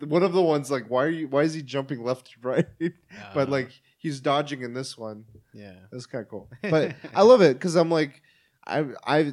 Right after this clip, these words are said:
Speaker 1: I'm being for-, I'm kind of putting, pushing myself to, like, make the most of the games I have. Hundred percenting is a thing I,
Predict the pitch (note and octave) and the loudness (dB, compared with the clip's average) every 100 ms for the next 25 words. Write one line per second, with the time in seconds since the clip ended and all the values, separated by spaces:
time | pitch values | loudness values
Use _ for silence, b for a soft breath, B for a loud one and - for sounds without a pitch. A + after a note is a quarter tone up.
0 | A2+ C#3 D#3 E3 D#3 - - - D3 D3+ | -4 -4 0 -2 -2 -4 -4 -2 -4 -4
1 | E3+ D3+ C#3 - E3+ D#3 D3+ - F3 - | -6 -6 -8 -10 -6 -6 -6 -8 -8 -6
2 | D#3+ C#3 C#3 C3+ - C3 A#2+ B2 B2 - | -4 -4 -4 -8 -8 -8 -8 -8 -12 -10
3 | A#2+ A#2 - A#2 A#2 G#2+ A2+ A2+ G#2+ A2 | -8 -8 -10 -12 -12 -10 -10 -8 -8 -6
4 | G#2+ G2+ D#3+ F#3 E3 D3 - B2 B2 C3+ | -8 -4 -2 -2 -2 -6 -6 -8 -10 -12
5 | C#3+ C3+ C3+ B2+ C3+ B2+ B2 | -16 -10 -10 -10 -12 -8 -8